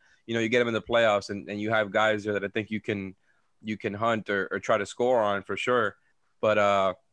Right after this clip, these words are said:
the offensive side, man, I just don't know how you guard that <laughs> team when they're rolling. Like, they're gonna be moving the ball around like that.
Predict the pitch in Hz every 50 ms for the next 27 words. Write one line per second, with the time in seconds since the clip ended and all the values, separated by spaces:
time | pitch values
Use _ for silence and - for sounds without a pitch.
0 | _ _ _ _ _ _ _ _ _ _ - 107 95 110 113 110 - 101 90 -
1 | 98 - - 107 95 95 95 92 92 98 98 98 95 92 - 98 107 107 107 113
2 | 104 - - 117 107 107 101 104 107 104 104 104 101 104 101 101 95 - 107 104
3 | 104 104 110 113 107 - - 139 120 110 - - 139 123 - - 123 113 107 107
4 | 110 113 110 107 101 98 101 98 - 123 113 123 123 113 113 107 107 113 117 117
5 | 117 110 101 92 107 107 113 117 117 113 120 123 120 120 123 120 113 - 127 120
6 | 123 123 120